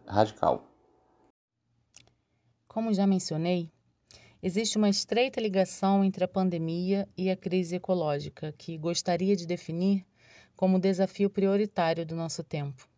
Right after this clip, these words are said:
Speaker 2: como tem advertido o Papa Francisco durante anos e a partir da encíclica Laudato Si. O fato é que a urgência da crise ecológica está estritamente interligada com os grandes desafios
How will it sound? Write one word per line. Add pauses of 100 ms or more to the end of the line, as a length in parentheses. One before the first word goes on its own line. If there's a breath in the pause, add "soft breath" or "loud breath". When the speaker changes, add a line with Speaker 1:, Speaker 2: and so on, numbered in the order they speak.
(640 soft breath)
Speaker 2:
como
tem
advertido
o
Papa
Francisco
durante
anos (280 soft breath)
e
a
partir
da
encíclica
Laudato
Si. (1000 soft breath)
O
fato
é
que
a
urgência
da
crise
ecológica (300 soft breath)
está
estritamente
interligada
com
os
grandes
desafios